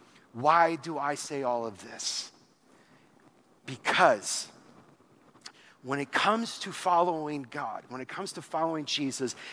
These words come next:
and learning how to be filled with the Spirit and learning to be led by the Spirit,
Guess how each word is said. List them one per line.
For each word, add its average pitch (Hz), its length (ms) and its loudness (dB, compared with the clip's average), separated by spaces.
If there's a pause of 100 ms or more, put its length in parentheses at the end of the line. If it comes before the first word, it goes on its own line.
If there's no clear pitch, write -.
(100)
and 135 240 -6
learning 185 300 4
how 175 220 0
to 160 100 -4
be 151 80 -6
filled 156 260 -4
with 139 100 -6
the 135 40 -6
Spirit 143 360 0
and 131 180 -2
learning 180 300 2
to 170 60 -8
be 165 140 -6
led 156 240 2
by 143 140 0
the 139 80 -2
Spirit, 131 460 -2